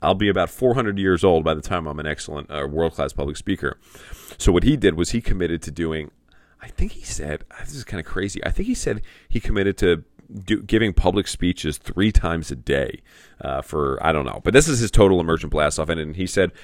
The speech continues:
within a couple months, he had done more public speaking than most public speakers will do in a lifetime. Uh, and it got him, and he said, "Before long, I was one of the best in the world at it." And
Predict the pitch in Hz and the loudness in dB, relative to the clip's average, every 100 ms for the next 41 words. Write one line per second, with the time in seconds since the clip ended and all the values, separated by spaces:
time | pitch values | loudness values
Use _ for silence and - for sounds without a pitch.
0 | - - 107 113 98 107 95 85 131 110 | -20 -2 2 2 2 0 0 0 0 0
1 | - - - - 110 104 - 82 92 87 | -2 -12 -18 -8 -2 2 0 0 0 -2
2 | 82 82 92 92 90 95 87 - 98 90 | -2 -6 -2 -2 -2 -4 -8 -6 -6 -6
3 | 82 76 73 73 - _ - 98 98 - | -6 -6 -6 -12 -20 _ -4 0 0 2
4 | 117 90 - - 135 107 90 87 85 80 | 2 2 -4 4 4 4 2 0 0 -4
5 | 71 85 117 - - 65 58 - - - | -4 0 0 2 -2 -2 -8 -16 -20 -20
6 | - 82 80 78 85 82 82 80 95 90 | -10 -4 -2 -2 -2 -4 -2 -2 -2 -8
7 | 78 90 85 90 82 - 98 101 156 78 | -4 -4 0 0 0 -2 0 2 0 0
8 | 76 80 78 73 78 - 76 78 117 139 | -2 -2 -4 -2 -2 -2 -6 0 2 2
9 | 67 53 - 71 73 | 0 -4 -8 -10 -10